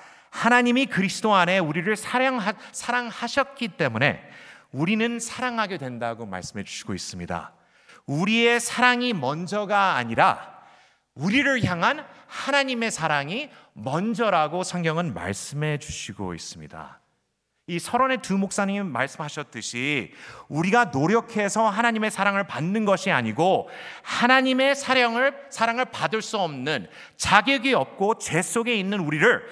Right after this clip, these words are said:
먼저 사랑하셨기 때문에 우리는 사랑을 베풀 수 있다고 성경은 말씀해 주시고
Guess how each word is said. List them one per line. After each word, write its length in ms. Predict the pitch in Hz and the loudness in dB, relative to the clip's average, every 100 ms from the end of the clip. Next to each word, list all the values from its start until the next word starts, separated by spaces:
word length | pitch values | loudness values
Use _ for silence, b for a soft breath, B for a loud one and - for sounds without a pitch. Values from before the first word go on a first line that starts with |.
| B B - | B B -2
먼저 600 | 160 202 233 208 254 262 | 2 2 0 0 2 0
사랑하셨기 960 | - 277 277 262 226 233 226 226 - | -2 0 0 0 -2 -2 -2 -2 -2
때문에 440 | 185 160 185 285 294 B B - | 0 2 4 2 0 B B -8
우리는 580 | 139 269 196 208 - - B B | 0 2 4 4 2 -4 B B
사랑을 600 | - 254 262 262 285 - | -2 2 4 4 0 0
베풀 420 | - 151 - 196 | -4 -4 -8 -10
수 160 | - 160 | -6 -6
있다고 600 | - 123 117 208 285 B B - | 0 0 2 -2 -2 B B -12
성경은 500 | - 180 170 165 98 | -8 -6 -6 -8 -12
말씀해 460 | 98 95 160 175 | -10 -10 -10 -12
주시고 600 | - - 95 92 82 - | -14 -16 -16 -14 -16 -18